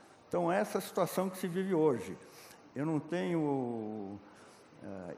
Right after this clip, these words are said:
infelizmente, eu tenho que concluir de que a estratégia da transição lenta e gradual e segura teve sucesso completo. Conseguiram substituir a ditadura militar por uma ditadura midiática,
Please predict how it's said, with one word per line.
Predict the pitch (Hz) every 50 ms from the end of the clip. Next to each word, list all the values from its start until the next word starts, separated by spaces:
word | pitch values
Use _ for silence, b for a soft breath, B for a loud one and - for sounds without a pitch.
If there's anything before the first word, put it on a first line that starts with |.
| -
infelizmente, | 190 240 254 - 202 180 175 143 127 175 190 190 190 170
eu | 165
tenho | - 185 175
que | 165 -
concluir | - 185 175 170 175 175 143 131 151 190 190 151 113 92 - - -
de | 135 135 151
que | 151 - - 156 156
a | 147 151
estratégia | 147 - - 180 160 127 - - - 175 185 196 185 170 139 151 151 139
da | 127 147 143 131 127
transição | - - - 156 160 147 127 127 113 - - 156 151 147 135 120 123
lenta | 151 170 180 180 170 151
e | 135
gradual | 139 143 143 127 143 143 135 131
e |
segura | - - 123 107 110 139 175 170 170 165
teve | - - 170 160 156 139
sucesso | - - 139 - - 156 151 151 - 147
completo. | - - 202 175 151 - 165 139 90 - - - - - - - - - B B B B B B B B B B B B B B -
Conseguiram | - 160 151 - 165 151 139 170 180 180 180 180 180 175 160 - - -
substituir | - - - 175 151 143 156 151 - - 143 - - 143 143 143 143 139 131 131
a | 131
ditadura | 127 151 156 - 156 143 135 139 151 143 139 131
militar | 135 127 117 117 - - - 123 117 107 107 110 107 - - - - -
por | - 143 151
uma | 147 143 143 131 117
ditadura | 101 - 151 - - 135 120 110 131 135 123 123
midiática, | 123 143 160 147 131 147 156 165 196 208 202 - 196 180 - - 196 196